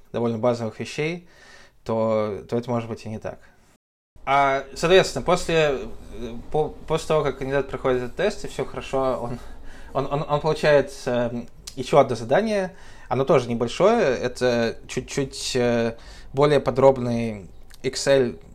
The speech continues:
task, где там условно нужно тоже, тоже посмотреть на данные, там какие-то компании и сказать,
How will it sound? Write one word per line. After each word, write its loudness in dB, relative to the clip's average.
task, 4
где 0
там -2
условно -4
нужно -4
тоже, 2
тоже 0
посмотреть 0
на -8
данные, 0
там -4
какие-то -4
компании -2
и -10
сказать, -4